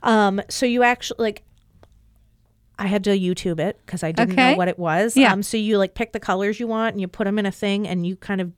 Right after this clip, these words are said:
Speaker 1: dump it onto the plate and it, like, makes its own beautiful. So they're all very unique.
Speaker 2: Really?
Speaker 1: Yeah. So that should be
Speaker 2: Oh, that
Speaker 1: a
Speaker 2: sounds like fun.
Speaker 1: Yeah.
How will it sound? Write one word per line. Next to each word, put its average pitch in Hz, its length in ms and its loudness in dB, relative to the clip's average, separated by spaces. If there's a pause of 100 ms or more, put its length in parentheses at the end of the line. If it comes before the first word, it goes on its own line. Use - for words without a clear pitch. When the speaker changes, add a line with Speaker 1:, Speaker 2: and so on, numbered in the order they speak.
(200)
Speaker 1:
dump 202 240 -2
it 208 80 -2
onto 185 260 -2
the 175 100 -4
plate 233 380 -4
and 165 80 -4
it, 165 80 -8
like, 160 160 -8
makes 180 340 -4
its 185 220 -6
own 190 300 -2
beautiful. 185 400 -2
So 196 160 -4
they're 190 140 0
all 220 120 2
very 214 300 -2
unique. 190 340 -4 (160)
Speaker 2:
Really? 349 440 0
Speaker 1:
Yeah. 247 260 2 (180)
So 220 220 2
that 233 280 0
should 269 220 -2
be 226 260 2
Speaker 2:
Oh, 226 60 2
that 247 140 6
Speaker 1:
a 202 40 2
Speaker 2:
sounds 269 200 4
like 180 140 4
fun. 247 420 2
Speaker 1:
Yeah. 277 120 6